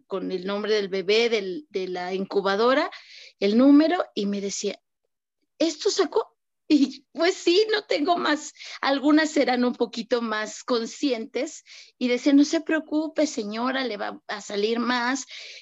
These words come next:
Pero, pues, en la angustia también quiero darles, si alguna persona está viviendo lo que yo viví, darles consejos, porque creo que esta plática, más que nos escuchen, es aconsejar, porque escuchas tanto, escuchas tantas cosas que solamente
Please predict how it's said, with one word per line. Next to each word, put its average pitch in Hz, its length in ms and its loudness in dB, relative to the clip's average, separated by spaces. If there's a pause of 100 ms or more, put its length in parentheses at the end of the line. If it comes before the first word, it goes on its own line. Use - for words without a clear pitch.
(200)
Pero, 262 440 2
pues, 262 240 2
en 254 160 6
la 247 80 4
angustia 269 680 2
también 269 380 2 (420)
quiero 302 280 0
darles, 302 540 -4
si 220 400 -6
alguna 285 460 2
persona 254 340 -4
está 233 220 -6
viviendo 220 400 -6
lo 208 160 -4
que 190 140 -8
yo 202 140 -4
viví, 190 380 -8 (360)
darles 269 420 2
consejos, 240 580 0
porque 226 300 0
creo 294 180 -2
que 320 120 0
esta 311 280 -2
plática, 269 580 -2 (360)
más 254 300 -2
que 269 360 2
nos 233 220 0
escuchen, 262 460 2
es 285 160 4
aconsejar, 254 880 -2 (680)
porque 254 420 4
escuchas 311 560 0
tanto, 262 600 4
escuchas 302 540 0
tantas 302 360 4
cosas 262 320 -2
que 269 100 -2
solamente 302 600 2